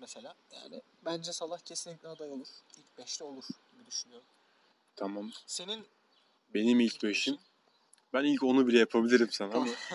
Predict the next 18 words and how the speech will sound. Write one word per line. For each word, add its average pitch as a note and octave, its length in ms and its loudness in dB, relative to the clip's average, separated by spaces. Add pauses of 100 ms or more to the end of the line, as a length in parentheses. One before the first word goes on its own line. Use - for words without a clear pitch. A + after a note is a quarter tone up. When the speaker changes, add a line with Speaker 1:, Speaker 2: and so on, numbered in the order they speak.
(160)
Speaker 1:
<laughs> - 420 -14
İlk G3+ 200 -20
beş F#3+ 180 -8
kafi F3 260 -14
ya, G#2+ 140 -4
Speaker 2:
Evet. C3+ 120 -12
Speaker 1:
yeter. - 220 -20 (440)
Speaker 2:
Bir C#3 180 10
ile C#3+ 160 8
iki C3+ 440 4 (580)
Messi C3 360 4
hayranıyım G#2 540 4
ama A2+ 280 -2
bir A#2+ 120 2
ile B2 160 4
iki A#2+ 340 2
inan A#2 440 -2
bilmiyorum G#2+ 460 -4